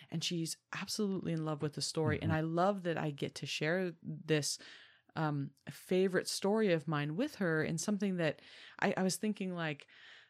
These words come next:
Speaker 1: "Oh, she's too young to read the full book. She won't
Speaker 2: Mm-hmm.
Speaker 1: just, the, the language, it's too much for her. She wouldn't get it." But I don't wanna watch the movie without going through this.
Speaker 2: Well
Speaker 1: So this was just a great happy medium.
Speaker 2: And, and if, if you, if you remember back, we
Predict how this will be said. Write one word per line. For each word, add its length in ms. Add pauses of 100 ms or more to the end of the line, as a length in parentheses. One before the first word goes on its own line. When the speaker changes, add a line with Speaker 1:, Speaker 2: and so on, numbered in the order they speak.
(140)
Speaker 1:
"Oh, 280
she's 220
too 200
young 200
to 100
read 200
the 100
full 440
book. 480
She 160
won't 220
Speaker 2:
Mm-hmm. 80
Speaker 1:
just, 260
the, 180
the 80
language, 460
it's 160
too 120
much 220
for 120
her. 180
She 140
wouldn't 220
get 140
it." 160 (340)
But 120
I 60
don't 100
wanna 140
watch 260
the 80
movie 340
without 460 (260)
going 240
through 240
this. 60
Speaker 2:
Well 80
Speaker 1:
So 180
this 180
was 160
just 220
a 60
great 420
happy 340
medium. 460
Speaker 2:
And, 180
and 200
if, 240
if 240
you, 320 (120)
if 140
you 80
remember 260
back, 380
we 220